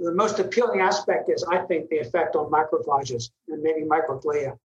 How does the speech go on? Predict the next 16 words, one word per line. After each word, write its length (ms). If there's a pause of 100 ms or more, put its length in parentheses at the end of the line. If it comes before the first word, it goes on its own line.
(240)
in 240
directing 480
them 240
towards 380
a 100
more 300
regulatory 840 (760)
type 320
phenotype 540 (140)
than 220
a, 280 (300)
than 200
an 140
inflammatory 760
phenotype. 640
So, 380